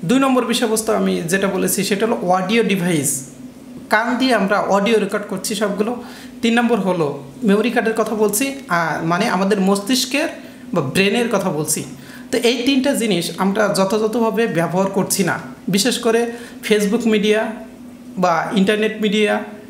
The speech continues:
যে কোনো video বা audio মিডিয়ার ক্ষেত্রে আমরা তো করছিই না। পাশাপাশি আমরা ব্যক্তিগত জীবনেও এই তিনটার অপপ্রয়োগ করছি, যা কোনোভাবেই আমাদের উচিত হচ্ছে না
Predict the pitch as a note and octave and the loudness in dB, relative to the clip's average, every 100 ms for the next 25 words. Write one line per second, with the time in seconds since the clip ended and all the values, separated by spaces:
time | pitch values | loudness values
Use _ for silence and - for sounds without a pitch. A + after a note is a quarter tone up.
0 | - D3 E4 D#4+ C#4+ E3 E3+ G#3+ B3 A#3+ | -6 0 0 2 2 2 2 2 2 0
1 | A#3+ F3+ E3 E3 F#3 A#3+ A#3 A3 A3+ A3 | -2 0 2 2 0 0 0 2 0 0
2 | - - D#3+ D3+ - - F3+ F#3+ F#3+ G3 | 0 2 0 0 -6 -6 -2 0 0 0
3 | G#3 G3+ - C4+ C#4 C4 B3 - - - | 0 2 0 2 2 2 0 -6 -16 -18
4 | - - G3+ G3+ G#3+ G#3 A#3+ C4 E3+ E3+ | -18 -2 0 0 0 0 -2 -2 -2 0
5 | F#3 E3+ F#3+ F#3+ G#3+ G#3+ A3+ E3 G3 A3+ | 0 2 0 0 0 2 2 2 4 4
6 | G#3 C3+ - - - G#3+ G3+ G#3+ G#3+ A#3 | 2 -2 -10 -16 -2 2 2 2 0 2
7 | A#3 A#3 F#3+ G#3+ - F#3 G3 G3+ G3 - | 0 0 0 0 0 2 2 2 2 0
8 | A#3 A#3 A#3 D#3+ E3 G3 G3+ A3+ A#3 D4 | 0 -2 -2 -2 0 2 2 2 2 0
9 | - - - - - G#3 G#3+ G#3+ G#3 G#3 | 0 -6 -12 -16 -2 0 4 4 2 2
10 | G3 B3+ F#3+ - G3+ E3+ | 0 2 0 2 0 0